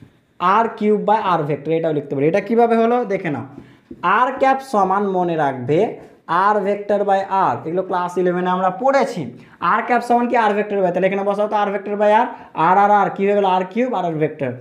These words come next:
বুঝতে পারলাম এটা হচ্ছে ভেক্টর ফর্ম, কিসের? কুলম্বের সূত্রের। এবার চলো, এটাকে এক নম্বর সূত্র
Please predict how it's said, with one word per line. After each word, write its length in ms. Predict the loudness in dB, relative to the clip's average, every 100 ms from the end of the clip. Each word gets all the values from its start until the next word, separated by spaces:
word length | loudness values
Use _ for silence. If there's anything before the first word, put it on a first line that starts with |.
| -16 -4 0
বুঝতে 260 | 2 2 0
পারলাম 220 | 2 2 0
এটা 100 | 0 0
হচ্ছে 160 | 0 -2
ভেক্টর 380 | -2 -2 -2 -2 0
ফর্ম, 320 | 0 2 2 -2 -10 -16 -10
কিসের? 340 | -4 0 0 2
কুলম্বের 440 | 2 2 0 -2 -4
সূত্রের। 380 | -4 0 0 0 -6 -20 _ _ -4
এবার 160 | 0 0 0
চলো, 220 | 0 0 -6 -16 _ _ _ _ _ _
এটাকে 220 | -14 -8 -6
এক 60 | -6
নম্বর 160 | -6 -6 -4
সূত্র 140 | -2